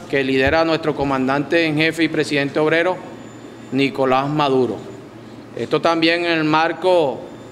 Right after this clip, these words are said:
del Plan de la Patria, que nuestro gigante, nuestro comandante supremo, Hugo Chávez, eh, nos dejó la misión y la meta de formar a cuatro mil quinientos inspectores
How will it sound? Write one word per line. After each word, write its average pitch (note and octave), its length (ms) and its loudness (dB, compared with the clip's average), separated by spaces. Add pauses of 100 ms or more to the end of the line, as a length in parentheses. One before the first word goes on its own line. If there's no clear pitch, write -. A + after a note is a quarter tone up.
(560)
del B2+ 280 2
Plan D3 320 0
de F3 100 2
la D#3+ 160 2
Patria, C#3+ 440 0 (600)
que B2 100 -6
nuestro B2+ 640 0
gigante, D#3 800 0
nuestro C3+ 320 -2
comandante C3 560 -2
supremo, E3 520 2
Hugo E3 200 4
Chávez, E3+ 420 2 (1120)
eh, A#2+ 460 -4 (120)
nos B2+ 380 0
dejó D3+ 720 2 (1000)
la C#3 200 2
misión D3 760 2
y C#3+ 120 2
la C#3 140 4
meta F#3+ 560 0 (760)
de C3+ 140 2
formar C#3+ 460 2
a F3+ 180 -2
cuatro E3+ 380 2
mil F3 180 0
quinientos G3 500 0
inspectores G3 680 2